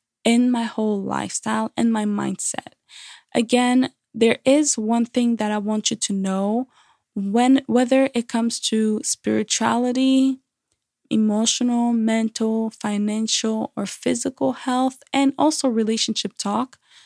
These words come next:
the one that we're going to talk about. When it comes to those,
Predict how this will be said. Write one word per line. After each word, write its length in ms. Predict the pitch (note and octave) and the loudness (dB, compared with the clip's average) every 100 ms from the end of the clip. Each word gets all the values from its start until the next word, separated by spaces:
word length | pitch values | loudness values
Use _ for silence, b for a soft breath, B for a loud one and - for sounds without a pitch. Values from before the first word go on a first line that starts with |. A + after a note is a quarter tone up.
| _ | _
the 80 | A3 | -2
one 200 | A3 A3+ | 0 0
that 220 | A3 G#3+ | 0 -2
we're 140 | G3+ G#3 | -2 -2
going 220 | G#3+ G#3 | -2 -2
to 440 | G#3+ G#3+ G3+ F#3+ - _ _ _ | -2 -2 -2 -4 -8 _ _ _
talk 240 | - B3 C#4 | -2 0 0
about. 480 | B3+ B3+ C4 D4 - _ _ _ _ _ _ _ _ _ B B B | 0 0 0 -2 -6 _ _ _ _ _ _ _ _ _ B B B
When 200 | A3 A#3 | 0 4
it 140 | C#4 D#4 | 4 2
comes 300 | F4+ F#4 - | -2 -2 0
to 100 | C#4 | 0
those, 640 | A#3 G#3 G3 G3 A3 - | 2 2 0 -2 -4 -8